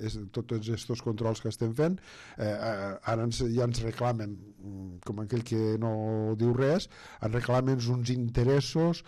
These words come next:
d'uns, eh, d'unes factures que es van pagar el dos mil dotze, d'unes factures que s'havien generat a l'onze, que es van pagar el dos mil dotze, i aquesta diferència de preu, aquesta diferència de temps, perdó, entre l'onze i el dotze, com que no s'havien pagat al seu moment,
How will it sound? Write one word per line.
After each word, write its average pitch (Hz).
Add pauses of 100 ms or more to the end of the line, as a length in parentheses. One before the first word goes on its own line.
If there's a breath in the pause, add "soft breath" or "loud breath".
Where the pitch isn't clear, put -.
(260 loud breath)
d'uns, 120
eh, 120
d'unes 123
factures 147 (260 loud breath)
que 117
es 113
van 120
pagar 120
el 101
dos 107
mil 110
dotze, 151
d'unes 113
factures 127
que 127
s'havien 120
generat 110
a 113
l'onze, 151
que 139
es 113
van 107
pagar 110
el 107
dos 113
mil 120
dotze, 165 (380 loud breath)
i 117
aquesta 151
diferència 156
de 139
preu, 156
aquesta 131
diferència 131
de 123
temps, 139
perdó, 139 (360 loud breath)
entre 117
l'onze 123
i 127
el 127
dotze, 151
com 139
que 127
no 120
s'havien 127
pagat 123
al 117
seu 123
moment, 139